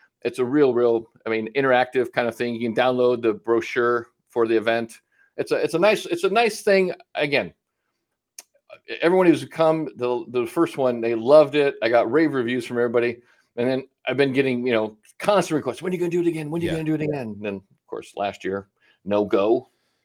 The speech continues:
Speaker 2: Right. Yeah. Well, you know what? You're always a, a top performer at our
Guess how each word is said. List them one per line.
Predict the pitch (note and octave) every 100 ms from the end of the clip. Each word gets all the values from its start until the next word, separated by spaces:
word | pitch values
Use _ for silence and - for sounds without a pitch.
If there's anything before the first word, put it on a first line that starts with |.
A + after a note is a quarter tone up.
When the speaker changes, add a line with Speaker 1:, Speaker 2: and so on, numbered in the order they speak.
| _ _ _
Speaker 2:
Right. | G2+ F2+ D#2+ - -
Yeah. | D#3+
Well, | E3+ E3
you | F#3
know | G#3
what? | G#3
You're | D#3+ G3
always | F3+ F3+ C#3+
a, | D3 C3 C3
a | B2+ A#2+ A#2
top | - C#3 B2 -
performer | A#2+ A2 B2 A#2+ A#2 G#2+
at | - G#2+
our | G#2 A2 A2+ G2